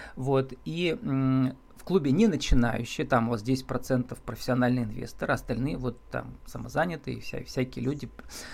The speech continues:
приходят, но они должны пройти экзамен у вас через деловую игру, вот,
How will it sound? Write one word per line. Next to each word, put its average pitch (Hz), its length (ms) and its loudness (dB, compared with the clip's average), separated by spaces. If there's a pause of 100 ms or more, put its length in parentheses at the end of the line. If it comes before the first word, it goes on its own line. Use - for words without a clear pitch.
(160)
приходят, 190 560 4
но 160 140 4
они 147 160 6
должны 160 360 6
пройти 143 340 2
экзамен 127 480 4
у 113 60 0
вас - 280 -8
через 135 480 -2 (100)
деловую 139 580 2
игру, 123 340 2
вот, - 220 -8